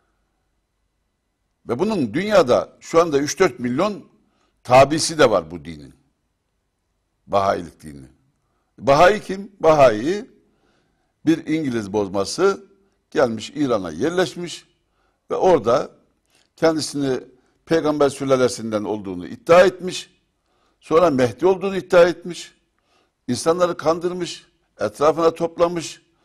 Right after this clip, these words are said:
başarılı olmuş kendi şeyine göre efendim. Sonra demiş ki ben peygamberim.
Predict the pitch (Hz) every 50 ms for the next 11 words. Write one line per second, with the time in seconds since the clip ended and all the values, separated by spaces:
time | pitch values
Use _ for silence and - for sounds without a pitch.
0 | _ _ _ _ _ _ - 135 147 147 - - 175 175 180 196 196 190 185 135
1 | - - 147 139 131 135 131 82 110 110 120 127 123 120 117 107 107 113 123 156
2 | 180 180 175 - _ _ _ _ _ _ _ _ _ _ - 123 127 120 117 117
3 | 123 147 180 180 - - _ _ _ _ _ _ - - 160 165 170 170 170 180
4 | 180 147 - 156 143 160 156 135 - 160 170 165 170 175 180 175 165 139 131 127
5 | 151 - -